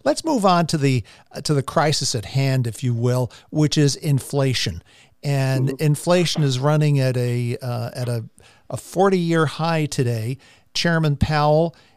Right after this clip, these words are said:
Speaker 1: and the, uh, and the Fed is, is acting in a very aggressive, some would say hawkish manner to raise interest rates in the hope of cooling the economy and thereby slowing down the rate of inflation.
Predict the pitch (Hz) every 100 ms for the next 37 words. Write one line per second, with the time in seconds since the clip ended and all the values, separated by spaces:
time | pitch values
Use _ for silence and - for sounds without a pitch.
0 | - - 131 131 123 127 123 120 135 127
1 | - 131 127 127 - 143 147 139 127 -
2 | - 131 117 147 131 - 131 123 113 139
3 | 143 127 120 139 127 143 - 147 135 -
4 | 131 110 147 151 143 123 143 135 139 147
5 | - - - 147 117 139 170 170 165 160
6 | 156 143 - 139 139 151 - - 147 135
7 | 127 113 139 135 139 120 - 156 156 151
8 | 147 135 127 - 147 147 143 143 143 131
9 | 123 131 131 127 127 127 123 - - -
10 | - - 139 135 135 127 143 165 143 127
11 | 120 113 117 - 127 120 110